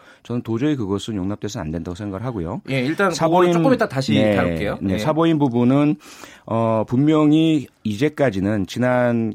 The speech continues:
Speaker 1: 그 김홍신 의원이었죠.
Speaker 2: 네.
Speaker 1: 어, 강제로 이제 사보임을 당하시면서 부당하다라고 험재,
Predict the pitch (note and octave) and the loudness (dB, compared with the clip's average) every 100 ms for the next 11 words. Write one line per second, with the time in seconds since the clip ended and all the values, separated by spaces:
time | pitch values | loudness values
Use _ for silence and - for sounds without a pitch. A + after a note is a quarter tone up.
0 | - - F#2+ F#2+ F2+ C#3 F#3 G#3 D#3+ C3+ | -8 -8 -4 -4 -2 0 2 2 2 2
1 | A2 F#2+ F2 D#2+ - F2+ F2 D#2 F#2 E2+ | 2 -2 -2 -6 -8 -6 -6 -4 -4 -6
2 | - C3+ A3+ C3+ C3 B2 A3+ G2+ G2+ G2 | -4 -4 -4 -2 -2 -4 -6 -4 -2 0
3 | F#2+ F#2 - A#2 B2+ C3+ A#2+ G#2 G2+ B2+ | -2 -4 0 2 2 2 2 2 -2 -2
4 | B2+ B2 A2 G2 G2+ G2 G2 F2+ F2 C3+ | -2 -2 -2 -2 -2 -4 -4 -4 -4 -4
5 | C#3 A2 C3+ C3 A2+ G2 E2 D#2 F2 D3 | -2 -2 0 0 0 -2 -2 -4 -4 -2
6 | C3+ B2+ A#2+ A2 G#2+ | -2 0 0 0 0